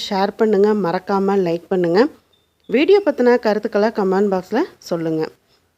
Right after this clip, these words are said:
மேலாப்புல கொஞ்சம் மல்லித்தழை தூவிட்டு நம்ம ஸ்டவ் ஆஃப் பண்ணிட வேண்டியதுதான். சுவையான கேரளா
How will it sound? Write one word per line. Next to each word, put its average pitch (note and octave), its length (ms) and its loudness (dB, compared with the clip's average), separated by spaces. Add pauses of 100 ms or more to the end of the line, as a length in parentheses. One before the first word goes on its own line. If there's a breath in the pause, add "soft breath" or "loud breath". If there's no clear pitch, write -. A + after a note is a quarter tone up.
மேலாப்புல A3 560 4
கொஞ்சம் F#3 300 -2
மல்லித்தழை G3+ 420 0 (100)
தூவிட்டு F#3 420 -2 (560)
நம்ம G3+ 200 0 (340)
ஸ்டவ் F3 340 -2
ஆஃப் F3 160 -10
பண்ணிட E3+ 300 -4
வேண்டியதுதான். E3 480 -2 (1500)
சுவையான B3 580 2 (140)
கேரளா G3 360 -2